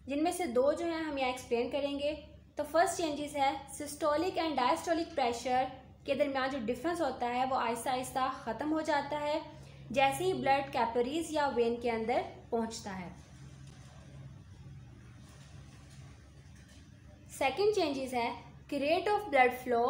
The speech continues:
कम हो जाता है जैसे ब्लड move करता है arteries या फिर arterioles के अंदर। तो arteries ये capillaries से निकलने वाली veins होती हैं और इन आर्टरीज से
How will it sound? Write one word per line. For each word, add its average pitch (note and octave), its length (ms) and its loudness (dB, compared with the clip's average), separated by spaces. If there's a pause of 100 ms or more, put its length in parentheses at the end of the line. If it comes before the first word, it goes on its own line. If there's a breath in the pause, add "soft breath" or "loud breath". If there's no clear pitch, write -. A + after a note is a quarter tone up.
(640)
कम D4 220 4
हो F4+ 80 6
जाता D#4 360 4
है D#4 400 0
जैसे C4 320 4
ब्लड C4 300 2
move D4 240 0
करता C#4 320 0
है C#4 320 0
arteries D4 560 0
या A#3+ 180 4
फिर F4+ 240 -2
arterioles A#3+ 580 2
के A3 100 -10
अंदर। F#3 380 -10 (460 loud breath)
तो - 60 4 (100)
arteries F4 600 6
ये C#4+ 220 6 (720)
capillaries C#4+ 440 2
से F#4+ 100 2
निकलने D4+ 360 2
वाली C#4+ 240 0
veins B3+ 280 2
होती C#4 300 -2
हैं C#4 160 -4 (440 loud breath)
और C#4 80 6
इन E4+ 160 6
आर्टरीज D#4+ 460 2
से D4 240 4